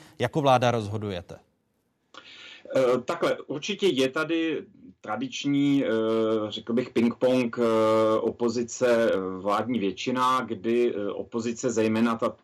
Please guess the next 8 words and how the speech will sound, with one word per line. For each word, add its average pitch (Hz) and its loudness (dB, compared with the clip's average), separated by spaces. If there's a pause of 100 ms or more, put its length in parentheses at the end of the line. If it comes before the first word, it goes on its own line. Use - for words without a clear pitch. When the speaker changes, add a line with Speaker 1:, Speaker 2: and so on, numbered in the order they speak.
(120)
Speaker 2:
takzvaně 101 0
nesystémová 117 0
opozice, 117 -2
eh, 98 -6
zpochybňuje 123 0
rozhodnutí 117 -2
vlády, 113 0
eh, 101 -8